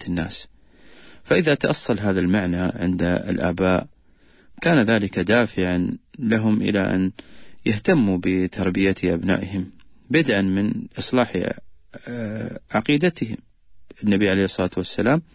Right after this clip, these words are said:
كان لا يرى فرصة يستغل فيها تعليم الصغار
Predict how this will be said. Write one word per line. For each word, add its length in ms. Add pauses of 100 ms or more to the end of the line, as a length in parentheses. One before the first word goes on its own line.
(880)
كان 500
لا 300
يرى 460
فرصة 720 (800)
يستغل 420
فيها 380
تعليم 420
الصغار 420